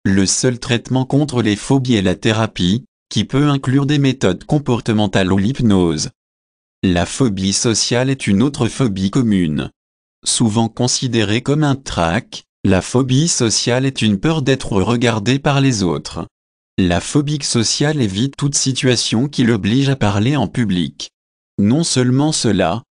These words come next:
mais la phobie peut aussi s'appliquer à des incidents banals tels que manger au restaurant ou embarquer dans les transports en commun. Cette phobie a touché cinq virgule trois millions d'Américains à un moment de leur vie. La première sur la liste des phobies les plus courantes est l'arachnophobie,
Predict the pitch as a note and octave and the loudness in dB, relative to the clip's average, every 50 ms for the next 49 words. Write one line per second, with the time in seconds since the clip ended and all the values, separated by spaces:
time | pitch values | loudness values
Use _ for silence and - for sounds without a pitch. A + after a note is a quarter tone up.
0 | _ _ G#2 G2 G2+ G2 F#2 F#2+ F2+ - - - C#3+ B2 A#2 B2 C3 - C3 C3 | _ _ 2 2 4 4 2 2 0 0 0 0 0 0 0 -2 -2 0 -2 0
1 | C#3+ C#3 C3+ - C3 A#2 - - C#3+ D3 C#3+ - B2 G2+ - - G#2 G2+ G2+ F#2 | 0 0 0 0 0 0 0 0 -2 -2 0 -2 -2 -2 0 0 0 0 2 2
2 | G2+ G2 F2+ A#2 A#2+ A#2 - A#2+ G#2+ G2+ A2 A#2 A#2 G#2+ A2+ A#2+ A#2+ C3 D3+ D#3+ | 0 0 2 0 0 0 0 -2 0 0 2 2 2 2 2 2 2 0 0 -2
3 | D3+ - D3+ D3+ C#3+ C#3 - G#2 F#2 F#2+ A2 B2 A#2 C#3 D3 D3 C3 G#2+ G2 A2 | -2 0 -2 -2 -2 0 -2 0 0 2 0 0 0 2 2 2 2 2 2 0
4 | A2 - - C#3 C3 A2+ A#2 B2+ C#3 D3 C#3+ B2+ C3 B2 C3 B2+ A#2 G#2+ G#2+ - | -2 -2 -2 -2 -2 0 0 0 0 2 2 2 4 4 2 2 0 -2 -4 -4
5 | - C#3+ C#3+ A#2+ G#2+ G2+ F#2+ F#2+ F#2+ F#2+ - - - B2+ B2+ - - - C3 C3+ | -2 -2 -2 2 2 2 2 2 0 -2 -6 -2 0 0 0 0 -2 0 0 0
6 | C3 A#2 G2+ F#2 - A#2 G#2 F#2+ F#2+ E2+ F2 A2+ C3+ _ _ _ _ _ _ _ | 2 0 -2 0 0 2 2 2 2 2 0 -2 -4 _ _ _ _ _ _ _
7 | _ _ _ - - - A#2 G#2+ - - C#3 C3+ G#2 F#2 F#2+ G2 A2 A#2 G#2+ - | _ _ _ -6 -2 -2 -2 -2 -2 -2 -2 -2 0 0 0 0 0 0 -2 -4
8 | A#2+ A#2 G#2 - - C#3 C#3+ C#3 - - C3+ C#3 D3 C#3 A#2+ A#2+ A2+ G2+ G2 F#2+ | -4 -2 -2 -2 -2 -2 -4 -4 -2 0 0 0 0 0 0 0 0 0 0 -2
9 | F#2+ F2+ E2+ D#2+ - - B2 B2+ C3 B2+ B2+ A#2+ A#2 A2 G#2+ A2+ B2 A#2+ G#2+ B2 | -2 -2 -2 -4 -4 -2 0 2 2 2 2 2 2 2 0 0 0 0 0 0
10 | A#2+ A#2 G#2+ F#2+ G2+ G2 F#2 - C3 C#3 C#3+ C#3+ B2+ F#2+ F#2 F2+ F2+ F#2+ G#2 G#2+ | 0 2 2 2 0 -2 0 0 -2 0 0 0 0 2 2 2 2 2 2 2
11 | A2+ A#2+ C3+ D3 C#3 D3 C3+ C3+ B2+ A#2 G#2+ F2+ E2+ F#2 F2 D#2+ - _ _ _ | 2 2 0 0 0 0 0 0 0 0 -2 -4 -2 -2 -4 -4 -6 _ _ _
12 | _ _ _ _ _ _ _ _ _ _ - G#2 G#2+ A#2 A2+ - - C3 C3 C3+ | _ _ _ _ _ _ _ _ _ _ 0 2 2 2 0 -2 -2 0 2 2
13 | D3 D3 C#3 C#3 - - A2 G2 F#2+ F#2+ F#2+ G2+ C3 D#3 D3+ - - A2 F#2+ G2 | 2 0 0 -2 -4 -2 0 0 2 2 2 0 0 -2 -2 -2 -2 -2 0 0
14 | F#2 - - - C3+ C3+ A2+ G2+ G2 F2+ G#2 G#2+ - A#2 D#3+ E3 - C3 A#2+ A#2 | 0 -2 0 0 0 2 2 2 2 2 0 -2 0 -2 -2 0 0 -2 0 0
15 | C3 C3+ C3 C3 C#3 A#2+ A2 B2+ B2 B2 B2+ C3 - C3 B2 A#2 A2 - B2 A#2 | 0 0 0 0 0 0 0 0 0 0 -2 -2 0 -2 -2 -2 0 -2 -2 -2
16 | G2+ E2+ E2 F2 G#2 C#3 | -2 -2 -4 -4 -4 -6